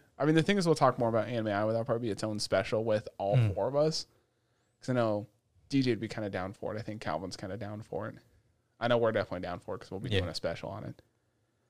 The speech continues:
Speaker 1: But, um, kinda, kinda sucks, dude. Like, we, we don't have anybody special this week. Mainly 'cause I
Speaker 2: Yeah.
Speaker 1: kinda, I think I got in a fight with one of the people I was gonna
Speaker 2: He said he couldn't do it anyways.
Speaker 1: Oh, really?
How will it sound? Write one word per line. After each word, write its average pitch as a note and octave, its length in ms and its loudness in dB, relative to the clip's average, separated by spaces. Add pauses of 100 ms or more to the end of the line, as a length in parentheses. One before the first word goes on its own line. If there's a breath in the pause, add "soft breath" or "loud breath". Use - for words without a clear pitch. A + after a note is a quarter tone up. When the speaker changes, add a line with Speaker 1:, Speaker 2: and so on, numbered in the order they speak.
(180)
Speaker 1:
But, A#2 180 -2
um, G#2+ 260 -6 (540)
kinda, F#3+ 220 -2
kinda F#3+ 200 0
sucks, F#3+ 320 -4
dude. E3+ 220 -8 (800)
Like, A#2 240 -4
we, D#3 320 -4
we E3+ 280 -6
don't F3+ 180 -6
have F3 140 -6
anybody F3 320 -6
special E3+ 480 -6
this E3 160 -6 (120)
week. D#3+ 180 -10 (840)
Mainly C3+ 200 6
'cause G#2 140 0
I G#2+ 40 4
Speaker 2:
Yeah. G#2+ 160 6
Speaker 1:
kinda, G2 360 -2
I A2 60 0
think G#2+ 180 -6
I G#2+ 40 -4
got F2 140 0
in - 60 -8
a - 40 -6
fight G2 220 -2
with - 120 -10
one G#2 100 -4
of G#2 40 -4
the G2 120 -6
people G#2+ 240 -6
I F#2 160 -4 (360)
was A2 200 -4
gonna G#2+ 280 -6 (160)
Speaker 2:
He A#2+ 100 4
said A#2+ 220 8
he G#2 80 2
couldn't F#2 240 -2
do F#2+ 120 0
it G2 100 0
anyways. G2 440 0 (260)
Speaker 1:
Oh, G2+ 120 -2
really? G#2 260 0